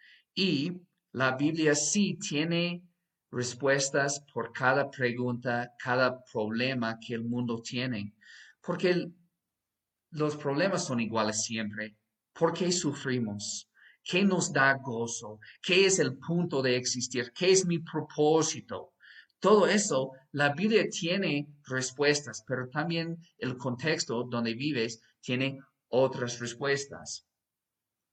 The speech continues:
Hoy día, eh, esta semana, por s-, las preguntas de aplicación, eh, tengo unos.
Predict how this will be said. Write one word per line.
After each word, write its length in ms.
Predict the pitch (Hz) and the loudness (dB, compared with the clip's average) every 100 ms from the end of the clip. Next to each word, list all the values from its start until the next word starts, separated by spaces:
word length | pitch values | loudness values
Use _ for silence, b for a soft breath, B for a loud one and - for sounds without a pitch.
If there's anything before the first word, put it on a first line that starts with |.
| _ _ | _ _
Hoy 180 | 165 175 | 2 4
día, 540 | 190 180 180 165 160 - | 6 8 8 6 0 0
eh, 320 | 135 127 127 - _ _ | 2 2 0 -8 _ _
esta 380 | 131 131 131 127 | -2 -2 0 -2
semana, 440 | 127 120 127 131 127 | -2 0 2 2 -2
por 140 | 113 107 | -6 -8
s-, 260 | - - B B B | -8 -14 B B B
las 220 | - 113 113 | -4 -4 -2
preguntas 520 | 120 117 131 131 120 | -2 -2 0 0 0
de 140 | 117 | 2
aplicación, 840 | 117 120 120 117 131 120 120 117 B B B _ | 2 0 0 0 0 -2 -2 -4 B B B _
eh, 140 | - - | -10 -6
tengo 440 | 131 127 123 117 | -2 0 2 0
unos. 420 | 113 98 80 - | 0 -4 -6 -12